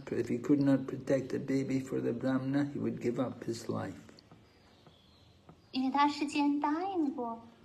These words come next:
Speaker 2: Brahmana说，如果不能保护他的婴孩，他就会进入投火自尽。
Speaker 1: But Lord Krishna was very kind to Arjuna because Arjuna is his very dear friend.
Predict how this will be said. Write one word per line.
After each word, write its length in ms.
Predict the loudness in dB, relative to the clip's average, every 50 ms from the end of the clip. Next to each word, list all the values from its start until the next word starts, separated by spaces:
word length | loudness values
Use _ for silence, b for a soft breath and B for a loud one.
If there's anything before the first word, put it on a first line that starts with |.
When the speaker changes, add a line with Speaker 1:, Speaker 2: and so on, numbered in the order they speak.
| -20 -20 -20 -6
Speaker 2:
Brahmana 580 | 0 2 2 4 4 2 0 0 0 0 -2 -2
说， 320 | -4 -4 -4 -4 -4 -6 -8 -6
如 120 | -4 -4 -2
果 120 | -2 -2
不 140 | -2 0 2
能 160 | 4 4 4 4
保 200 | 4 4 4 2
护 160 | 0 -2 -4
他 240 | -2 -2 -2 -2 0
的 100 | 0 -2
婴 340 | -2 -4 -4 -2 -2 -2 -2 -4 -8
孩， 420 | -10 -12 -10 -8 -6 -6 -6 -6 -8
他 160 | -8 -8 -6
就 140 | -6 -4 -6 -8 -10 -8 -6
会 140 | -6 -6
进 340 | -6 -8 -6 -2 0 0 0
入 160 | -2 -4 -6 -8
投 260 | -8 -6 -6 -4 -4
火 240 | -4 -6 -8 -8 -8
自 160 | -8 -8 -8
尽。 300 | -6 -2 -2 -2 -2 -4 -8 -14 -18 -20 -20 -20 -4 0
Speaker 1:
But 220 | 6 6 6 6
Lord 360 | 6 6 8 8 8 6 2 0
Krishna 720 | 2 2 2 2 0 4 6 8 8 8 6 2 -2 -8 -16 -20 B B B B B B B B B B -20 -20 -20 -20 -20 -20 -20 -16 _ -2
was 200 | 0 0 0 2
very 320 | 4 6 6 6 6 4
kind 320 | 4 4 4 4 4 2 2
to 100 | -2 -2
Arjuna 580 | -2 -2 -4 -2 -2 -2 -2 0 0 -2 -2 -4 -6 -4
because 420 | -4 -4 -2 0 0 0 0 -2 -2
Arjuna 520 | -2 -2 -2 0 2 2 4 4 4 4
is 280 | 2 0 -2 -2 -2 -2
his 200 | -2 -2 -4 -6
very 500 | -6 -4 -2 0 0 0 0 0 -2 -4 -10 -14 -18 -20 -20 -20 -8 -2
dear 240 | 2 2 4 2 2 -2 -8 -6
friend. 360 | -4 -4 -4 -4 -6 -8